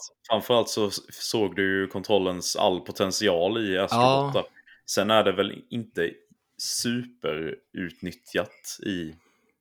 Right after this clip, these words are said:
Speaker 1: alla spel, kanske.
Speaker 2: Nej, nej, för jag känner ju att, jag hoppas ju att det kommer. Det är lite som med Wii U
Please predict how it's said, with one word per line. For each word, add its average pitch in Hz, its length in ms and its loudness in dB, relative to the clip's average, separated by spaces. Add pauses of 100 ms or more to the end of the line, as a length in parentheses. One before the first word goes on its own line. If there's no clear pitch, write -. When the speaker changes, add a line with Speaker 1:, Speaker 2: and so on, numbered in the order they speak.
(120)
Speaker 1:
alla 90 240 -2
spel, 73 340 -4 (100)
kanske. 76 240 -16 (460)
Speaker 2:
Nej, 160 440 6
nej, 165 260 2
för 165 120 2
jag 156 120 4
känner 147 300 0
ju 135 60 2
att, 131 240 -2
jag 123 120 -2
hoppas - 500 -2
ju 131 40 0
att 117 100 -4
det 117 80 -4
kommer. 113 460 -2
Det 110 100 0
är 131 60 2
lite 135 260 0
som 107 220 0
med 107 120 -2
Wii 113 400 -2
U 120 360 0